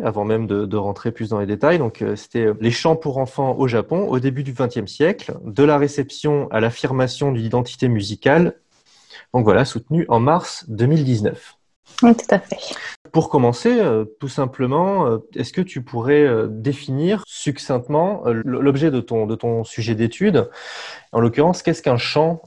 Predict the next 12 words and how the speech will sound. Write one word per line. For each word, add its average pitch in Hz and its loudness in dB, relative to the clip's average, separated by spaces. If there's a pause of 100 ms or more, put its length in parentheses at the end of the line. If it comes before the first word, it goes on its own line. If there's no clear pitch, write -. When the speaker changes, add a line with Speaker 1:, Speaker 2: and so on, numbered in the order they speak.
Speaker 1:
euh, 110 4
pour 123 2
enfants ? - 2 (1400)
Speaker 2:
Alors, - 4
euh, 190 2
donc 185 -4
un 202 -4
chant 294 0
pour 269 0
enfants, 302 2
c'est, 226 2
euh, 151 -6